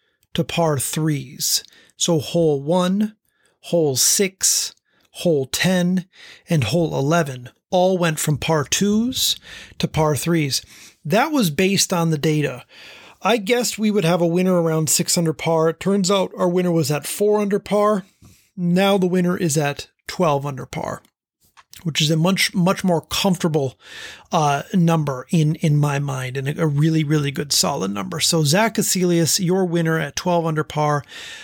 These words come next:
uh, defeated Eric Aselius in extra holes. We played eighteen two additional times. Zach went ace, ace. Eric went ace two.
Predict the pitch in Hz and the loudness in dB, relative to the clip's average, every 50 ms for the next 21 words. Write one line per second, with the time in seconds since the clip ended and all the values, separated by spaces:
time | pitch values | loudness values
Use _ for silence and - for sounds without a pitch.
0 | - - - - - 170 165 160 - 170 165 156 - - 254 262 214 240 170 - | -20 -20 -8 -4 -2 0 0 -2 -2 -2 -2 -2 0 0 0 2 0 0 -2 0
1 | - 214 220 220 220 - 202 - - - 202 190 185 180 175 156 - - 214 190 | 0 2 2 2 2 0 0 0 0 0 0 2 2 2 2 0 0 0 0 0
2 | 185 175 175 - - - 220 220 - - - 208 165 107 160 175 185 214 285 302 | 0 0 0 -2 -2 -4 -2 -2 -2 -2 -2 -2 -2 0 0 0 0 -2 -2 -4
3 | - - 180 175 - - - 180 175 170 165 - 190 196 214 - - - - 190 | -4 -2 -2 -4 -2 -2 0 0 0 0 0 -2 -4 -4 -4 -6 -6 -2 0 0
4 | 190 190 208 226 226 196 170 175 - _ _ _ _ _ _ - - - - - | 2 2 0 0 -2 -4 -6 -10 -18 _ _ _ _ _ _ -6 -6 -6 -4 -2
5 | 165 233 269 269 254 254 - 190 175 180 170 - - 175 170 156 - - 160 165 | 0 2 2 2 2 0 0 0 0 0 0 0 0 0 -2 -4 -2 -2 -2 -2
6 | 175 190 226 254 269 - - - - - - - - - - - - - - - | 0 0 0 0 0 -2 -2 -2 -4 -8 -14 -20 -20 -20 -20 -20 -20 -20 -20 -20
7 | - _ - 135 151 196 202 208 196 - - 214 196 185 170 - - - - 196 | -10 _ -2 0 2 2 2 0 0 -2 -2 0 0 0 0 -2 -6 -2 0 0
8 | 202 196 165 - - - - - - _ - 214 254 285 277 - - - - - | 2 2 2 2 0 0 -2 -4 -6 _ 0 0 2 2 2 2 0 0 0 -2
9 | - - - - - - 202 196 196 196 190 196 - 170 180 170 165 151 - - | -2 -6 -10 -14 -6 -2 0 2 2 2 0 -2 -4 -4 -2 0 0 -2 -2 -4
10 | - - - _ _ _ 190 180 175 175 156 - - - - - - - _ _ | -6 -8 -12 _ _ _ 0 0 2 0 0 0 -2 -2 -2 -4 -6 -10 _ _
11 | - - - 214 220 226 247 262 285 277 | -6 -4 -2 0 0 0 0 -2 -4 -4